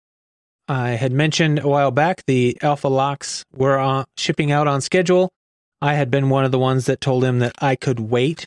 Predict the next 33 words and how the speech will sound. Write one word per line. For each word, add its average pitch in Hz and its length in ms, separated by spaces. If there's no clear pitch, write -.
so 110 480
I'm 117 240
likely 120 360
one 120 160
of 117 80
the 113 80
last 120 420
to 123 80
be 117 100
getting 139 280
one. 151 200
But 117 140
I - 20
have 143 340
received 123 460
my 113 140
Alpha 123 280
Lock. 160 340
It 117 100
is 107 180
a 110 140
beautiful 151 560
lock. 113 280
Thank 123 180
you 117 140
very 117 240
much, 110 400
Diggs. 147 380
Uh, 104 160
Digby 123 340
Lock 117 260
and 113 140
Tool. 180 280